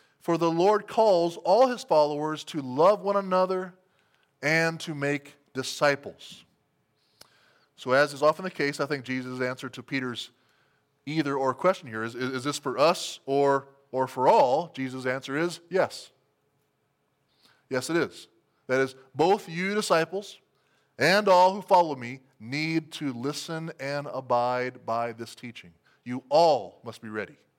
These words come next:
You all must be prepared and anticipate my coming. You all have responsibilities you need to take seriously. But Jesus emphasizes here the reward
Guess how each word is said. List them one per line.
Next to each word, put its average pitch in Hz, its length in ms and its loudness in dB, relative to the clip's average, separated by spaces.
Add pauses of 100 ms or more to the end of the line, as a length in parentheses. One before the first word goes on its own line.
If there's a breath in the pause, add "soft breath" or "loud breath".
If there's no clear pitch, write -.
(1000)
You 127 240 -6
all 170 300 4
must 139 160 -10
be 127 120 -6
prepared 98 520 -10 (600)
and 131 140 -2
anticipate 117 680 -6
my 113 140 -4
coming. 104 300 -12 (460 soft breath)
You 143 180 -6
all 151 420 6
have 139 520 2 (180)
responsibilities 131 1000 -2 (200 soft breath)
you 151 200 -6
need 123 320 -8
to - 60 -20
take 104 180 -12
seriously. 123 500 -14 (2000 soft breath)
But 131 80 -4
Jesus 175 340 -6
emphasizes 156 600 0
here 147 160 -2
the 131 80 -4
reward 127 640 -2